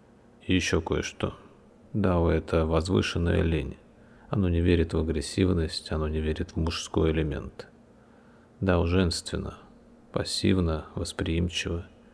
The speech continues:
Постарайтесь это понять. Есть два пути приближения к истине. Один — путь агрессии, почти изнасилования.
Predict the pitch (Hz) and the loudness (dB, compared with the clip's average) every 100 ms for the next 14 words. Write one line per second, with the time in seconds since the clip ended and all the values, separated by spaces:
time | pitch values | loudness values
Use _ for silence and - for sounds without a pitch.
0 | - - 87 - 101 107 - - 85 - | -8 -4 -2 4 6 6 2 -6 -8 -4
1 | 92 85 - - - - - - - - | -2 -2 -4 -10 -18 -20 -20 -20 -20 -20
2 | - - 95 101 101 87 85 - 87 87 | -6 -2 0 2 2 4 0 0 -2 0
3 | 85 80 85 82 82 - - - - - | 0 0 0 0 0 -2 -4 -4 -8 -8
4 | - - - - - - - - 95 82 | -10 -20 -20 -20 -20 -20 -20 -8 -2 0
5 | 82 82 - 87 87 82 85 101 - - | 0 0 0 0 2 2 4 2 2 -4
6 | 85 82 - 87 - 87 82 80 82 - | -4 -4 -6 -6 -4 -2 0 0 0 0
7 | 82 78 78 - - | -2 -2 -2 -6 -10